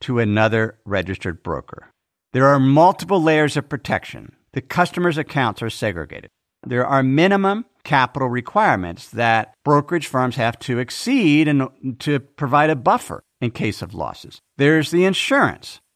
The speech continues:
the Securities Investors Protection Corporation. There is a process in place to liquidate these brokers.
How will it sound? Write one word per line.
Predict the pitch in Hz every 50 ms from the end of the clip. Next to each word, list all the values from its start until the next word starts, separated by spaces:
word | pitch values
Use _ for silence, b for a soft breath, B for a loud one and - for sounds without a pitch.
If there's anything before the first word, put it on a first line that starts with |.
| _ _
the | 135 120
Securities | - - 123 - - 160 156 151 143 147 143 139 139 - _ _ _ _
Investors | - 127 120 139 139 - - 175 165 -
Protection | - - 185 - - 226 226 - - - 95 82
Corporation. | - - 107 92 - - 76 62 - - - - - _ _ _ _ _ _ _ _ _ _ _ _ -
There | 170 185
is | 190 175
a | 202 196 180
process | - - - - 151 156 190 226 214 - - 135 101 98 95 - -
in | - 156 175 185 180
place | - - 233 285 262 175 123 117 -
to | - - - - - _ _ _ _
liquidate | 135 165 240 247 - 147 127 107 104 101 104 135 - _ _ _ -
these | 127 143 147
brokers. | 143 _ 156 180 226 - - - - - - -